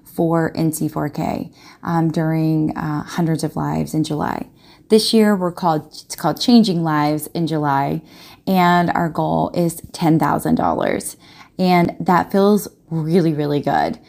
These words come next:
Um, and also, I made a declaration, if I did not get one hundred uncomfortable things done and documented, like I said I was going to, that I will commit to donating ten thousand dollars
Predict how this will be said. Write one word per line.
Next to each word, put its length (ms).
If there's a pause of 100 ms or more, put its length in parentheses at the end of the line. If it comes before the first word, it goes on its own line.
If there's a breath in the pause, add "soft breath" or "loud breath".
(300 loud breath)
Um, 300
and 200
also, 460
I 80
made 200
a 60
declaration, 640
if 140
I 80
did 160
not 260
get 220
one 180
hundred 320
uncomfortable 540
things 320
done 420
and 240
documented, 760
like 200
I 60
said 180
I 60
was 140
going 300
to, 320 (400 loud breath)
that 260
I 240
will 600 (160 loud breath)
commit 600
to 120
donating 800
ten 400
thousand 480
dollars 640